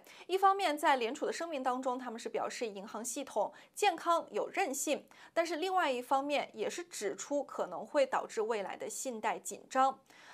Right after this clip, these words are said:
那信贷紧张也是华尔街所担心的，几家银行过去，呃，相继倒闭之后呢，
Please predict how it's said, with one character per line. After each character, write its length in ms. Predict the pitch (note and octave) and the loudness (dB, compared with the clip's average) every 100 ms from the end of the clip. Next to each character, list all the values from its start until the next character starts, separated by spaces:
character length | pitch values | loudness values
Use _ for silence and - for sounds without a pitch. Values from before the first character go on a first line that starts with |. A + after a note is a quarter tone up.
| - | -4
那 100 | C#4 | 0
信 300 | D4 G4+ F#4+ | 0 2 2
贷 180 | E4+ C#4 | 4 4
紧 300 | C4+ G#3 E3+ | 2 -6 -4
张 240 | C4 D4 | 0 2
也 180 | C#4 - | 2 -2
是 160 | - D4 | 2 2
华 160 | C#4+ | 4
尔 140 | D#4+ A#3+ | 4 2
街 180 | C#4+ E4+ | 0 0
所 160 | B3 | 0
担 240 | G3+ G#3 G#3+ | 2 0 0
心 240 | - A3+ | -6 -2
的， 180 | A3 - - - - | 0 0 -6 -20 -12
几 120 | - | -6
家 300 | A3 C#4 C4+ | 2 6 6
银 180 | C4+ A#3+ | 6 -2
行 240 | - G#3+ A3+ | 0 0 2
过 200 | - B3+ | 2 2
去， 360 | - C4 A#3 - _ - | 2 -4 -4 -10 _ 0
呃， 220 | G#3 G3 - | 2 2 -2
相 260 | - D4 | -2 -2
继 120 | D4+ | 0
倒 160 | C4+ D3+ | 2 2
闭 120 | C4 | 0
之 120 | C4 | -2
后 220 | D4+ E4+ B3+ | 2 4 4
呢， 180 | G3+ | 2